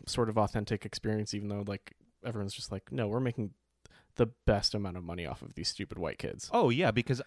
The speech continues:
Speaker 2: I'm pretty sure that hookahs are traditionally, like, a North African or Middle Eastern device.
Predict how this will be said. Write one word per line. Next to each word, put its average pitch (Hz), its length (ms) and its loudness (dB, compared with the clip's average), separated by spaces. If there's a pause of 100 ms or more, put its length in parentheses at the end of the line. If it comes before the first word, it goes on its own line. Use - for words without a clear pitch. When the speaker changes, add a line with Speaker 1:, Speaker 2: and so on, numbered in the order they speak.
(100)
Speaker 2:
I'm 214 240 2
pretty 127 460 2
sure 107 380 2
that 101 180 2
hookahs 101 500 0
are 92 300 2 (320)
traditionally, 104 1040 2
like, 92 260 0
a 92 120 -4
North 87 400 -2
African 98 640 -2
or 87 200 -2
Middle 87 380 0
Eastern 101 600 -4 (220)
device. 107 600 0